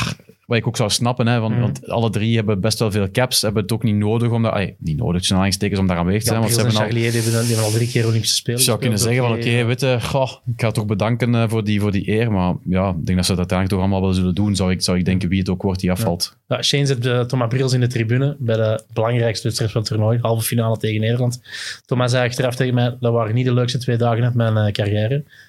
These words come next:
Speaker 2: Die, eh, ja, die zegt van, "Ja, het was in Nederland, tegen Nederland, een, geen vol huis, maar toch goed gevuld stadion."
Speaker 1: Ja.
Speaker 2: Ehm, dat zijn de wedstrijden waarvoor ik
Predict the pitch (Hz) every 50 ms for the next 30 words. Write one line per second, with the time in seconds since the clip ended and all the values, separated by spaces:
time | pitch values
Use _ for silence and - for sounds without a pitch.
0 | _ _ _ _ - - 113 110 110 107 107 104 104 104 104 110 110 104 101 98
1 | 101 101 101 101 - 110 101 - - 110 107 104 95 - 95 - - - 135 127
2 | 123 123 123 123 123 120 120 117 117 110 - - _ _ - - - - _ _
3 | - 135 127 131 117 123 120 120 120 120 120 117 120 113 110 - - - - _
4 | - 117 113 123 120 120 131 117 110 104 120 117 113 113 117 117 110 - 123 113
5 | 113 - 120 113 - - - - 135 123 123 120 110 123 117 117 - - 123 120
6 | 120 123 123 123 123 127 123 123 - - 127 131 127 - - - _ - - 101
7 | 107 107 110 110 110 - - - _ - - 117 - 131 117 117 117 123 120 123
8 | - 131 127 123 120 120 120 117 117 113 120 117 113